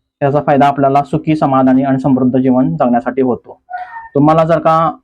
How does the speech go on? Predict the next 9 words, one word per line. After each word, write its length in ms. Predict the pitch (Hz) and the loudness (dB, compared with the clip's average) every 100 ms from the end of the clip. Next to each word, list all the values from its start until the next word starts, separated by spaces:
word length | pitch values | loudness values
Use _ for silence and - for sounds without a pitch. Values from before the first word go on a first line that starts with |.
| - | -10
असेच 300 | - 160 156 | -4 -2 -2
जर 100 | 147 | 0
आमचे 240 | 147 143 | 0 0
व्हिडिओज 560 | 156 147 135 151 156 156 - _ _ _ _ | 0 2 2 2 2 -2 -10 _ _ _ _
पाहिजे 240 | - 139 139 | -2 0 0
असतील 420 | 143 156 147 131 | -2 -2 -2 0
तर 60 | 135 | 0
आमच्या 340 | 135 131 135 | 2 2 0
चॅनलला 480 | 143 139 135 131 | 0 0 2 2